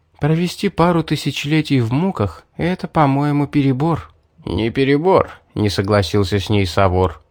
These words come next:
"Если не хочешь давать клятву, так не давай. А уж если дал, то держи. Вот и с конкурентом Дарта так же. Если согласится на него не нападать, то пусть клятву даёт.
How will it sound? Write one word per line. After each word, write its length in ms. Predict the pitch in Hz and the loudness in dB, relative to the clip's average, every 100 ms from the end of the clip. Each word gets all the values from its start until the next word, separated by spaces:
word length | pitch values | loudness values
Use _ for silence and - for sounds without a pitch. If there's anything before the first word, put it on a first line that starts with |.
| _ _ - | _ _ -12
"Если 500 | - - 185 - 170 | -6 -2 -2 -2 0
не 140 | 165 | 0
хочешь 420 | 127 165 - 147 | 0 -2 0 -2
давать 420 | 127 110 139 143 - | 2 2 4 2 0
клятву, 480 | 117 156 156 143 | 0 0 0 -2
так 200 | 135 120 | 0 0
не 140 | 120 117 | 0 2
давай. 500 | 104 107 123 87 - _ _ _ _ _ | 2 2 2 0 -4 _ _ _ _ _
А 160 | - 117 | 0 2
уж 200 | 123 - | 2 0
если 400 | 113 127 - 101 | 0 0 -2 -2
дал, 340 | 90 117 143 - | 2 2 2 -2
то 180 | - 117 | -4 -2
держи. 540 | 185 202 123 107 95 - _ _ _ - | 2 2 2 0 0 -2 _ _ _ -6
Вот 340 | 67 170 190 | -2 -2 -2
и 40 | |
с 100 | 180 | -4
конкурентом 800 | - 175 - 143 160 156 147 135 | -2 -2 2 2 2 2 2 2
Дарта 380 | 131 214 196 107 | 2 0 2 0
так 300 | 95 98 90 | 4 2 2
же. 220 | 95 82 - _ _ _ _ _ | 0 -2 -6 _ _ _ _ _
Если 480 | - 113 180 160 143 | -2 0 0 0 -2
согласится 720 | 131 123 120 113 147 147 131 | 0 0 2 2 0 -2 0
на 100 | 120 | 2
него 300 | 120 117 123 | 4 4 4
не 120 | 117 | 4
нападать, 680 | 110 101 95 104 160 143 - _ - | 4 2 2 2 0 -2 -8 _ -2
то 120 | 85 | -2
пусть 340 | 120 123 - | 0 -4 -4
клятву 420 | 185 202 - 107 | -2 0 0 -2
даёт. 520 | 98 98 95 65 - | 2 2 2 -2 -6